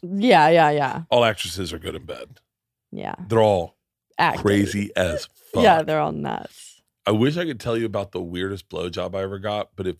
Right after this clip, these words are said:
Speaker 2: doesn't feel right.
Speaker 1: Tell me.
Speaker 2: Uh,
Speaker 1: It's
Speaker 2: I feel like
Speaker 1: obviously
Speaker 2: this
Speaker 1: from
Speaker 2: is
Speaker 1: an
Speaker 2: a
Speaker 1: actor.
Speaker 2: conversation you have. Yes, yes.
Speaker 1: Yeah.
Speaker 2: It was, it's a conversation you have with a dude.
Speaker 1: Yeah,
Speaker 2: 'Cause
Speaker 1: I'm a
Speaker 2: it's,
Speaker 1: dude.
Speaker 2: yeah, okay.
Speaker 1: Yeah. It's a
Speaker 2: So I moved to,
Speaker 1: performative
Speaker 2: I moved to
Speaker 1: thing, yeah.
Speaker 2: Hollywood. I get a T V show and I get a development deal.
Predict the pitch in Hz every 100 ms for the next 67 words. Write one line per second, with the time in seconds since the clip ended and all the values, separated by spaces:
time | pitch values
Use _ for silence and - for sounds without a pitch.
0 | _ - 95 92 104 - - 87 87 87
1 | - _ _ - 78 60 - 220 220 -
2 | - _ _ _ _ _ _ _ _ _
3 | - 85 85 82 82 80 - - _ _
4 | _ _ 208 190 226 - 254 220 208 170
5 | 180 127 156 139 104 117 107 104 - 98
6 | 95 76 - - - 80 220 151 190 -
7 | _ 107 104 - 107 107 123 160 131 123
8 | 107 101 98 98 82 78 82 85 98 120
9 | _ - 220 143 196 226 160 147 208 -
10 | 202 202 131 104 104 - 196 147 208 -
11 | _ _ _ _ _ _ - - 262 -
12 | 127 226 - 160 139 113 131 110 101 101
13 | 95 90 92 92 85 - 104 107 104 117
14 | 110 - 101 104 98 85 78 76 65 -
15 | - -